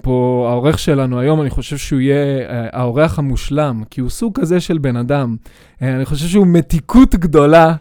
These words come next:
כן? אה, עם המון אינטליגנציה. זאת אומרת, שיש לך גם את המתיקות וה-, וה-, והאינטליגנציה זה הדבש. אז, אה, <laughs> אני משוכנע שיש הרבה, אמ, אה,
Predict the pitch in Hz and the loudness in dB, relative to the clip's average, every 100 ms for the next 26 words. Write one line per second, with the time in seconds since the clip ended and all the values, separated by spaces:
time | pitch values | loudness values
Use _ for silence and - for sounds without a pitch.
0 | _ _ _ - - 147 165 185 196 123 | _ _ _ -20 0 4 4 4 0 0
1 | 147 147 156 156 151 180 190 160 143 127 | 2 2 2 2 4 6 4 4 0 0
2 | 120 117 107 123 120 120 - _ - 143 | -4 -6 -6 -6 -6 -6 -14 _ -6 -4
3 | 139 139 135 - _ - - 151 180 - | -2 -2 -6 -10 _ -18 -4 0 0 2
4 | 185 160 185 196 185 170 143 - 196 240 | 2 4 2 2 2 2 -2 4 4 4
5 | - 151 131 120 117 131 117 123 120 110 | 0 0 0 -2 -4 -6 -4 -4 -4 -6
6 | 127 120 151 147 165 127 110 117 131 175 | -8 -6 -8 -10 -12 -10 -12 -10 -8 -8
7 | 202 - - _ _ _ _ - - - | -10 -18 -20 _ _ _ _ -20 -20 -10
8 | 120 110 107 123 120 123 123 131 120 143 | -6 -6 -2 0 2 2 2 4 4 2
9 | 120 - - - 143 131 151 180 190 - | -2 -12 -12 -2 -2 0 0 4 2 4
10 | 175 - 147 151 160 160 156 151 - 143 | 0 0 0 4 6 4 0 -4 -6 -4
11 | 135 120 117 113 110 113 - _ _ _ | -4 -4 -6 -8 -10 -14 -20 _ _ _
12 | _ _ - - - 123 117 117 113 | _ _ -20 -18 -8 -6 -4 -4 -6